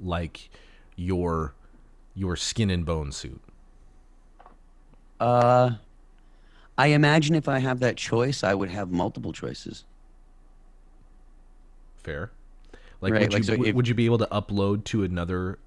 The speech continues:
Speaker 1: to, like, say, if, like, you can just have a collection of skins, like, like, oh,
Speaker 2: Yeah.
Speaker 1: okay, this is, like, tactical.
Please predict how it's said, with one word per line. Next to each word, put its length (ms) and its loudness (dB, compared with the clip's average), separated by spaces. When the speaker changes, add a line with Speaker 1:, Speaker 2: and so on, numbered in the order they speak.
Speaker 1:
to, 120 -4
like, 180 -4
say, 200 0
if, 260 -2
like, 200 -2
you 100 2
can 140 4
just 140 0
have 160 2
a 60 0
collection 540 0
of 100 -2
skins, 720 -2
like, 300 -6
like, 200 -6
oh, 140 0
Speaker 2:
Yeah. 100 6
Speaker 1:
okay, 100 2
this 220 -2
is, 120 2
like, 180 -2
tactical. 680 -2